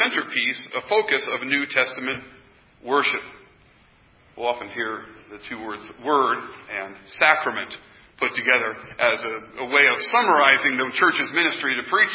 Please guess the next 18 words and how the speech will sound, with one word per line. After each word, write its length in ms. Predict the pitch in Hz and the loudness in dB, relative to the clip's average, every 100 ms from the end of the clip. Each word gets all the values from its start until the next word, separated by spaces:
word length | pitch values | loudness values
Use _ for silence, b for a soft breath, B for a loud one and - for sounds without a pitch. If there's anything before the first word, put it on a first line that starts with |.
| - | -2
the 100 | 160 | 2
Word 160 | 160 | 2
of 80 | 131 | 4
God, 260 | 147 147 147 | 6 6 4
to 60 | |
herald 300 | 139 165 196 | 4 4 4
the 100 | 180 | 2
Word 140 | 160 170 | 0 -2
of 100 | 151 | 2
God, 320 | 151 151 151 | 4 4 0
to 60 | - | -10
teach 200 | 220 151 | -10 -10
it, 80 | 151 B B B B | -12 B B B B
and 140 | 131 135 | -6 -4
to 100 | 135 | -6
administer 540 | 120 117 151 151 - 147 | -6 -4 -4 -6 -8 -8
the 100 | 131 | -6
sacraments, 520 | 120 127 - 117 - | -2 -2 -2 -8 -12